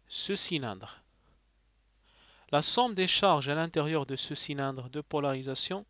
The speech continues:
sont nulles. Parce que je ne parle,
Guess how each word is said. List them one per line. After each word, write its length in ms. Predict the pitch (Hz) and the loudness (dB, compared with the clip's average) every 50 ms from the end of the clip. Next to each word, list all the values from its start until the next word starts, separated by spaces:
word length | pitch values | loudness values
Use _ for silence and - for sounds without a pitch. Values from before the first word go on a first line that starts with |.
| _ | _
sont 320 | - - - - 180 180 156 | -4 -2 -2 -2 -2 -4 -8
nulles. 340 | 135 120 104 101 - - _ _ _ _ _ _ _ _ _ _ _ _ _ _ _ _ _ _ _ _ _ _ _ _ _ _ _ _ _ _ _ _ _ _ _ _ _ _ _ _ _ _ | -8 -10 -10 -12 -14 -20 _ _ _ _ _ _ _ _ _ _ _ _ _ _ _ _ _ _ _ _ _ _ _ _ _ _ _ _ _ _ _ _ _ _ _ _ _ _ _ _ _ _
Parce 300 | - 135 - - - - | -6 -4 -2 0 -2 -2
que 260 | - - 185 190 - _ _ _ | 0 0 -2 -2 -2 _ _ _
je 180 | - 123 120 143 | -10 -8 -8 -6
ne 140 | 151 147 | -6 -8
parle, 440 | 139 - - 151 160 165 170 175 170 | -6 0 4 4 4 4 2 -2 -6